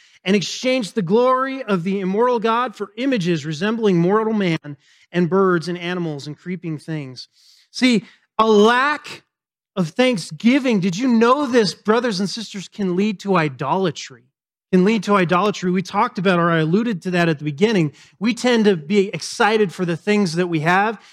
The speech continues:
instead of the source that it came from. Okay? And so ge-, thanksgiving is a guard for our heart, and we're gonna see that here soon, but lacking thanksgiving leads to darkness and sin. Even idolatry is a symptom of not placing your thanks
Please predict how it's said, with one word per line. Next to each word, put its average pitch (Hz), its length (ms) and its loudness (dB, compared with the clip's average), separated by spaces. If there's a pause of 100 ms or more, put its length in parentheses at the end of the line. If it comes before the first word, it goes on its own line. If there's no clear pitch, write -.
instead 180 320 -2
of 170 100 -2
the 156 80 -6
source 190 460 -2
that 160 120 -10
it 156 60 -12
came 165 300 -4
from. 117 380 -20 (380)
Okay? 165 260 0 (340)
And 165 120 2
so 190 280 2
ge-, 233 460 -2
thanksgiving 262 880 0
is 185 180 0
a 196 60 2
guard 208 580 2
for 196 220 -2
our 185 120 0
heart, 214 380 -2
and 180 100 -4
we're 185 80 -2
gonna 185 120 -2
see 233 240 -6
that 214 140 2
here 196 160 2
soon, 226 420 0
but 170 160 2 (280)
lacking 233 800 0 (180)
thanksgiving 220 800 0
leads 226 440 -2
to 220 100 -10
darkness 214 560 0
and 185 120 0
sin. 220 320 0
Even 208 280 2
idolatry 190 1000 0 (540)
is 180 140 2
a 196 60 4
symptom 277 560 0
of 185 160 -2
not 233 280 0
placing 233 440 -4
your 190 140 -2
thanks 240 800 -4